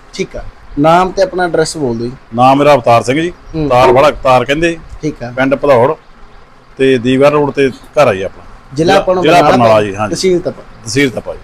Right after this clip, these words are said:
Speaker 1: ਠੀਕ ਆ। ਨੇੜੇ ਪਿੰਡ ਆਪਣੇ ਨੂੰ ਕਿਹੜਾ ਕਿਹੜਾ
Speaker 2: ਨੇੜੇ
Speaker 1: ਰਹਿ
Speaker 2: ਜੀ ਸੈਣਾ
Speaker 1: ਹੂੰ।
Speaker 2: ਤੇ ਉਧਰੋਂ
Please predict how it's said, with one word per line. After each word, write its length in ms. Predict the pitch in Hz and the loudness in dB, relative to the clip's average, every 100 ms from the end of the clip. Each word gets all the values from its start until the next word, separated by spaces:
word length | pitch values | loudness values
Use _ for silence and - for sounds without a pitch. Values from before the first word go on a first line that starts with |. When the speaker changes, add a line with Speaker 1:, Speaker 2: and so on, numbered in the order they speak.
| - | -6
Speaker 1:
ਠੀਕ 240 | - - 131 | -4 -4 -4
ਆ। 40 | |
ਨੇੜੇ 320 | 131 175 190 | -2 0 0
ਪਿੰਡ 200 | 180 170 | 0 0
ਆਪਣੇ 240 | 170 160 160 | -2 -2 -6
ਨੂੰ 100 | 147 | -4
ਕਿਹੜਾ 180 | 156 | -4
ਕਿਹੜਾ 200 | 151 151 | -4 -2
Speaker 2:
ਨੇੜੇ 160 | 120 139 | 0 0
Speaker 1:
ਰਹਿ 100 | 160 | 2
Speaker 2:
ਜੀ 80 | 156 | 0
ਸੈਣਾ 420 | 123 160 175 165 - - 160 | 2 2 2 0 -6 -10 -6
Speaker 1:
ਹੂੰ। 180 | 151 - - - - | -6 -8 -20 -20 -6
Speaker 2:
ਤੇ 300 | 143 139 131 | 0 2 2
ਉਧਰੋਂ 360 | 113 135 160 | 0 -2 0